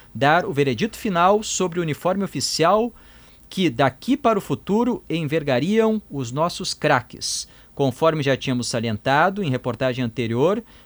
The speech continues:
quando a primeira, quando a primeira reunião da comissão, apenas um uniforme conseguiu, dentre os trezentos e um apresentados, conseguir unanimidade dos membros da aludida comissão. Todavia, como das vezes anteriores, isto é, na primeira reunião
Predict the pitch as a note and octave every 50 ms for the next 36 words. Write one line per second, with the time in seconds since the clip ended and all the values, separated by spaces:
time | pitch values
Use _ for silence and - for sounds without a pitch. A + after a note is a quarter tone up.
0 | _ _ - C#3+ D#3+ D#3+ D#3+ C#3+ C3 - D3 C3 C3 D3+ E3 D#3+ D3+ C3+ C3 -
1 | - C#3+ C#3 C3 C3+ B2 - B2+ C3+ D#3 D#3 C#3+ C3 A#2+ A#2+ A#2 A#2 A2+ - C#3+
2 | C#3 - G3 G3+ F#3 E3 - A3+ B3+ C4+ C4 G#3 - - - - C#4 D#4+ F4+ F4+
3 | F4 D4 A#3+ - - - F3+ G#3 B3 C4+ C4 C#4 - G#3+ F#3+ - - C3+ C#3 F#3+
4 | B3+ C#4 G3 F#3 F#3+ G#3+ A3 - G3+ F#3+ - - - G3 F3+ E3 D#3 A#2+ A2 C3
5 | F3+ B3 D4+ D#4 - D#4+ B3+ D#3+ C3+ D3+ G3+ B3+ C#4 B3 A3 G#3+ F#3+ D#3+ D#3+ C#3+
6 | A#2 A2 - C3+ C#3+ D#3+ F#3 G3 A#3 A3+ - - - - - - - - _ -
7 | F#3+ G#3 G3+ - - D3 D#3 G#3 A#3 - - - - C4 D4 D#4+ D#4+ C#4 B3 A3+
8 | G#3+ G3+ G3+ A3+ A3+ G#3+ F3 B2+ B2 D3+ D#3+ F3 F#3+ G3 F#3 F#3+ E3+ E3+ D#3 B2
9 | B2+ C#3 D3 D#3+ F3+ F3+ F#3 F3 D#3+ D3 D3+ C#3+ C#3 B2+ B2 A2 A2 B2+ F3+ G#3
10 | F#3+ F#3 - - F#3 F3+ E3 - - A2+ G#2 G2 - C3+ D3 D3 B2 A2+ D3+ G3
11 | A3+ A#3+ A#3 A#3 - - - - - - - _ - F#3 G3 A3 A3 G#3 F#3+ E3+
12 | D#3+ D3 B2 A2 A#2 C3+ C3 B2+ A2+ C3 C#3+ C#3 - D#3 D3+ D3 E3+ G#3 A3 A3
13 | - - - F#3 G3+ G#3 - - - E3 D#3 D3+ E3+ G3 G#3 - - - - -
14 | - - B2+ C#3+ D3 D#3 D3+ - - - E3+ D3+ D3+ D#3 E3+ G3 G#3 G3 G3+ G3
15 | F#3+ D#3 C#3 B2 A2 G#2+